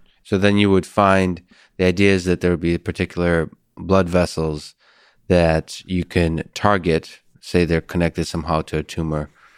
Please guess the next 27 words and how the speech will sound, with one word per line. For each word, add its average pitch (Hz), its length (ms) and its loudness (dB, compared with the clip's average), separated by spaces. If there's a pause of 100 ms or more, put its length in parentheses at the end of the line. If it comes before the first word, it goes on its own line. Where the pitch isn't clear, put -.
(260)
that 90 80 -2
you 85 80 2
could - 180 -8
target, 87 520 2
and 82 260 -6
over 82 600 0 (760)
a 87 80 0
long 87 640 0 (140)
period 82 240 0
of 80 100 -6
time 90 400 2
to - 140 -12
be 80 160 0
able 80 180 -2
to 78 440 -4 (680)
place 98 300 0
the - 80 0
polymer 87 480 0
there 82 340 2
and 78 220 -4
it 73 120 -6
be 80 140 -4
delivering 82 580 0
a 76 60 -6
certain 76 260 -8
kind 76 240 -6
of, 73 440 -12